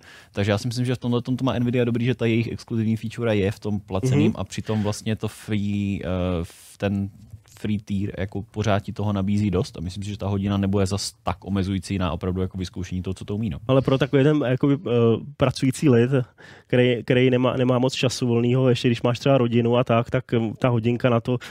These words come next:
Speaker 2: odreagování jakoby stačí. A s-, já jsem cel-, celkem spokojený s tím, jak, jak tu monetizaci nastavili, protože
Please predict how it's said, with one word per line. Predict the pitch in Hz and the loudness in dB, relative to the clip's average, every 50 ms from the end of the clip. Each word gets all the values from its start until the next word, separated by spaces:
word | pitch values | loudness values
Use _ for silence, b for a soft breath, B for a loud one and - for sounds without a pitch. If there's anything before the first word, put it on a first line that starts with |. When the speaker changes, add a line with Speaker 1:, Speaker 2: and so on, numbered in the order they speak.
| B B | B B
Speaker 2:
odreagování | - 123 113 120 117 117 117 113 117 120 120 117 120 | -2 0 2 4 4 4 4 4 2 2 2 2 2
jakoby | 117 113 - 120 123 | 0 0 0 0 0
stačí. | 131 - - 104 - - - 110 107 117 B B B B B B B B B - | 0 0 -2 -2 0 0 0 0 0 0 B B B B B B B B B 4
A | 123 127 135 135 127 - | 6 6 6 6 4 2
s-, | - 147 | 2 4
já | 143 131 | 4 4
jsem | - - 214 214 202 180 147 107 | 4 2 -2 -2 -4 -6 -8 -8
cel-, | - - 156 139 151 - | 0 2 2 2 2 2
celkem | - - 139 135 - 180 180 190 190 - _ _ _ b b b b b b b _ | 0 0 2 4 4 2 2 2 -2 -6 _ _ _ b b b b b b b _
spokojený | - - - 135 - 170 170 165 170 | -2 0 0 4 6 6 6 6 6
s | - - - | 2 0 2
tím, | - 151 147 | 4 6 6
jak, | 143 - - | 6 4 4
jak | 143 135 - | 2 2 2
tu | - 170 165 160 | 0 2 2 4
monetizaci | 151 139 139 135 135 131 139 139 - 175 | 4 4 4 4 4 2 0 2 4 2
nastavili, | 143 135 - 170 160 143 127 120 117 | 2 2 2 2 4 6 4 4 4
protože | 127 120 113 131 123 123 131 135 139 | 2 0 0 0 2 4 4 4 4